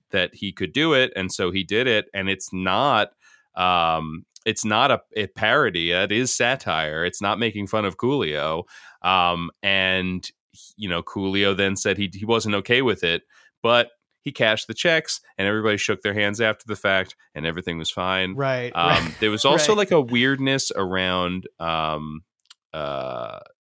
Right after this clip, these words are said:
Speaker 1: w-, it was an Eminem song and it was for Lose Yourself and he didn't want him to do it. Um, I don't think it was Couch Potato. It was something else, but there was, there was an Eminem song where he had a similar thing where Eminem was like,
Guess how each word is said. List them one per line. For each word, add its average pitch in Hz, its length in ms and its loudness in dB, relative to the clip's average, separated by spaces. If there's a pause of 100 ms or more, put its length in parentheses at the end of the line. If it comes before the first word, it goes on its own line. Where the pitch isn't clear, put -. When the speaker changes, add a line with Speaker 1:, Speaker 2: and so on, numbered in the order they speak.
(420)
Speaker 1:
w-, 90 160 -14
it 98 120 -10
was 90 260 -6
an 101 80 -6
Eminem 110 520 0
song 85 500 -2
and 82 80 -8
it 73 80 -8
was 90 100 -6
for - 160 -8
Lose 98 320 -6
Yourself 85 540 -6
and 82 120 -12
he 92 80 -8
didn't 95 320 -8
want 87 220 -4
him 82 140 -6
to - 100 -20
do 85 280 -6
it. 76 160 -6 (580)
Um, 76 480 -4
I 90 80 -12
don't 90 220 -6
think 110 160 -10
it - 20 -10
was 90 160 -8
Couch - 400 -8
Potato. 78 480 -14
It 78 100 -16
was 85 140 -14
something 85 300 -14
else, 78 200 -10
but 95 140 -14
there 104 100 -4
was, 101 140 -4
there 117 140 -2
was 113 140 -4
an 120 100 0
Eminem 127 480 2
song 92 320 -2
where 90 100 -2
he 95 80 -2
had 92 140 0
a 92 40 -2
similar 107 440 -4
thing 95 260 -2
where 90 160 -2
Eminem 90 340 0
was 87 180 -6
like, 87 280 -2